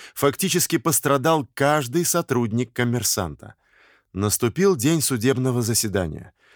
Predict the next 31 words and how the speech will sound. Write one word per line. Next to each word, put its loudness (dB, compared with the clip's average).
Во 2
время 4
моего 4
выступления 2
судьи 2
без 2
энтузиазма 0
слушали 2
о 0
решениях 0
Е 2
С 0
П -4
Ч. -8
Для 2
себя 4
они 2
уже 2
всё 2
решили. -2
Была 4
публикация, 0
она 4
навредила 2
деловой 2
репутации 2
банка, 0
спровоцировала 2
панику 0
у -2
клиентов, 0